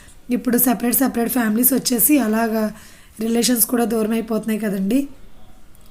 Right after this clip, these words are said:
జాబ్ రీత్యా దూరంగా ఉండడం అవి అలా జరిగిపోతూ ఉన్నాయి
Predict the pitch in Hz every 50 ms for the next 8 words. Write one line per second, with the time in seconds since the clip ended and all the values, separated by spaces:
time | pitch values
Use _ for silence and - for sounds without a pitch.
0 | 220 220 190 226 226 220 185 220 214 226 214 - - 240 226 214 190 226 220 208
1 | 214 214 208 220 220 220 214 202 214 208 220 220 214 - - - - - - -
2 | - - - - - 254 233 220 240 240 233 233 233 202 233 214 208 208 202 240
3 | 226 226 233 220 220 220 220